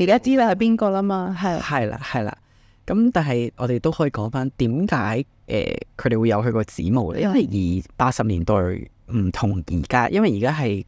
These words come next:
Speaker 2: 個個人都 require 一定要有指模，即係你好難，呢個年代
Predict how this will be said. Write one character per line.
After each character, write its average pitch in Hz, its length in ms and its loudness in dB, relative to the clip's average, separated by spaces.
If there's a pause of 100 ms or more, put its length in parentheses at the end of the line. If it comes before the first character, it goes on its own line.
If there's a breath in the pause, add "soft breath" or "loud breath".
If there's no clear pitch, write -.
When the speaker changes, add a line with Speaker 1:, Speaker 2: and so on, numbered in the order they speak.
Speaker 2:
個 123 180 2
個 113 100 0
人 107 120 2
都 135 80 2
require 120 420 -2
一 120 160 -4
定 95 280 0
要 95 120 0
有 90 60 -4
指 90 240 -2
模， 107 200 0 (220)
即 165 100 0
係 - 20 6 (100)
你 117 60 2
好 - 160 -10
難， 117 360 0
呢 139 140 0
個 143 60 4
年 107 240 2
代 90 220 0